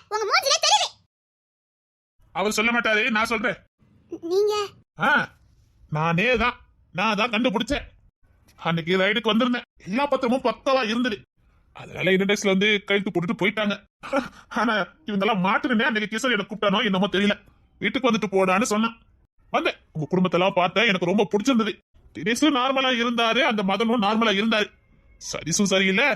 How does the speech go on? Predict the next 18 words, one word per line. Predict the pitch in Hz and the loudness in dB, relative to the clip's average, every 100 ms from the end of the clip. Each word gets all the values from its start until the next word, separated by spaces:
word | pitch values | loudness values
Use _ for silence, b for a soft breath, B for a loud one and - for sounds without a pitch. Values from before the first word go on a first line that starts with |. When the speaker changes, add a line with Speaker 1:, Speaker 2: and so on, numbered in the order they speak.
| - - | -4 -10
Speaker 2:
இவர் | 220 220 | -6 -4
மூஞ்சும் | 170 208 | -2 -2
கொஞ்சம் | 226 175 | -4 -2
சரியில்லாம | 175 240 185 170 220 | 0 0 0 0 0
இருந்தது. | 220 208 196 _ _ _ - _ | 0 -2 -4 _ _ _ -20 _
எனக்கு | - - 208 | -20 -12 -2
கொஞ்சம் | 226 220 | 0 0
சந்தேகம். | 233 294 302 240 - _ _ _ - | -2 -2 -2 -2 -4 _ _ _ -6
ஆ, | 185 269 - _ _ _ | -2 -2 -4 _ _ _
அன்னைக்கு | - 151 143 | -10 -8 -6
ரைடு | 165 226 | -2 -2
வரும்போது | 214 202 | 0 0
தானே | 202 269 202 | 0 -2 -2
எல்லா | 247 | -2
பத்திரமும் | 240 208 240 208 | -2 -4 -4 -4
மொத்தமா | 233 233 | -2 -2
வெளியில | 190 247 202 | 0 0 -2
வந்தது. | 185 | -2